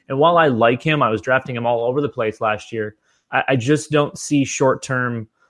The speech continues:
where those points are coming. And I understand Dynasty is the long con, it's the long game, but it's gonna be three years before we see meaningful targets. He could have one of those Juju Smith-Schuster years where he just randomly,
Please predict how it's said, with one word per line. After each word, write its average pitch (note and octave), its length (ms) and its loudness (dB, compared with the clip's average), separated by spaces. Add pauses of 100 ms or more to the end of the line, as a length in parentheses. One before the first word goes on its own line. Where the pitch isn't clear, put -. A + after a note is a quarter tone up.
(180)
where C3 300 2
those B2+ 200 2
points B2 320 -6
are A#2+ 80 -2
coming. A2 300 -6
And A#2+ 100 -4
I C#3+ 60 -2
understand C3+ 340 -6
Dynasty B2+ 440 -4
is A#2 160 -2
the A#2+ 100 0
long A2+ 320 0
con, G#2 240 -4
it's G#2+ 140 -12
the A#2 60 -8
long A#2+ 340 0
game, A2 340 -4 (380)
but B2+ 320 2 (160)
it's - 280 -6
gonna F3+ 140 -2
be F3 120 4
three D#3 340 0
years C#3 420 2
before A#2+ 540 -2
we C3 200 -2
see B2+ 720 -4 (200)
meaningful D3+ 880 0
targets. A2+ 520 -4
He G3 140 -2
could F3+ 140 -2
have D3 320 2
one C#3 140 -2
of B2+ 60 -2
those B2+ 220 0
Juju B2 320 -4
Smith-Schuster B2 580 -4
years A2+ 400 -4
where A2+ 160 -2
he A#2+ 80 -4
just A2+ 200 -8
randomly, A2+ 580 -4